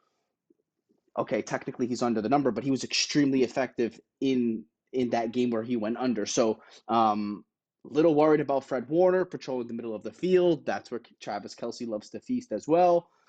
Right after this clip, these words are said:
This could be the Rashee Rice game. Um, so, so, you know, my two plays kind of, you know, one piggybacking off of the other, Rashee Rice over six and a half receptions, and then Rashee Rice most receptions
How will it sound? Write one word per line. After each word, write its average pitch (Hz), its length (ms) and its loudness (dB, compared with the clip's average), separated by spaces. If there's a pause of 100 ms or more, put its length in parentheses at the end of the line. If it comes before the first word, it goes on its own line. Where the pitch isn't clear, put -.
(560)
This - 220 -12
could 196 260 2
be 202 100 2
the 175 120 0
Rashee 160 320 -4
Rice 135 260 -2
game. 101 320 -10 (380)
Um, 113 540 -4
so, 120 500 -4
so, 110 440 -6 (100)
you 127 80 -8
know, 101 240 -10 (260)
my 135 240 0
two 160 240 -4
plays 151 400 2
kind 139 220 -4
of, 131 140 -2
you 139 120 -2
know, 120 120 -2
one 127 240 0
piggybacking 127 580 -4
off 110 220 -4
of 110 80 -12
the 113 120 -2
other, 120 220 0
Rashee 110 320 -10
Rice 110 340 -4
over 104 140 -12
six - 240 -18
and 104 80 -14
a 98 40 -14
half 101 180 -10
receptions, 113 580 -4 (300)
and 107 120 -6
then 98 140 -4
Rashee 98 340 -4
Rice 98 320 -2
most 107 280 0
receptions 113 580 -2